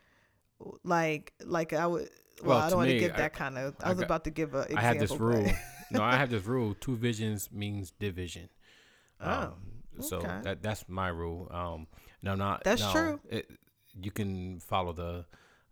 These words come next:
Speaker 2: husband's vision or the boyfriend's vision. You can follow the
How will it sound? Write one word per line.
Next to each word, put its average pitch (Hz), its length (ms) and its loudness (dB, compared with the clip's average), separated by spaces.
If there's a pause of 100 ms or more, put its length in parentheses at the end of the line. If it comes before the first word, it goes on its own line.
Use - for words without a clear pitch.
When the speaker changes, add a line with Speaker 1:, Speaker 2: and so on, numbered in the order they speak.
Speaker 2:
husband's 135 680 -2
vision 139 640 -6 (120)
or 95 200 -6
the 87 140 -6
boyfriend's 110 560 -4
vision. 113 300 -4
You 107 80 -4
can 104 80 -4
follow 98 280 -2
the 95 260 -4